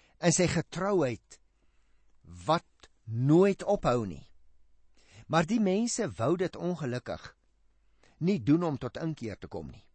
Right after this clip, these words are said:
En daarom sal jy baie duidelik sien in, eh,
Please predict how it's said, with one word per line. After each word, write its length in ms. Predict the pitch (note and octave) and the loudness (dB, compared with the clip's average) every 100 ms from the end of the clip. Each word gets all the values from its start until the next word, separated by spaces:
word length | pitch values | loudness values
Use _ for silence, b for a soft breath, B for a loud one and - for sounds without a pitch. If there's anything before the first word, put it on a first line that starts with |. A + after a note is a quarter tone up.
| _ _ _ _ _ _ _ b b b - | _ _ _ _ _ _ _ b b b -2
En 140 | D#3 | 0
daarom 320 | C3+ G3+ B3 | 0 0 -2
sal 220 | G#3+ F3 E3+ | -4 -4 -2
jy 80 | D3+ | -2
baie 300 | G#2+ D3 G3 B2 | 0 2 2 2
duidelik 380 | A2+ C3+ C#3+ - | 2 2 0 -2
sien 380 | - A#2+ F#2 - _ _ b b b b - | -4 -6 -8 -16 _ _ b b b b -6
in, 240 | A#2+ A#2 | -4 -4
eh, 300 | A#2 A#2 G#2+ | -4 -4 -6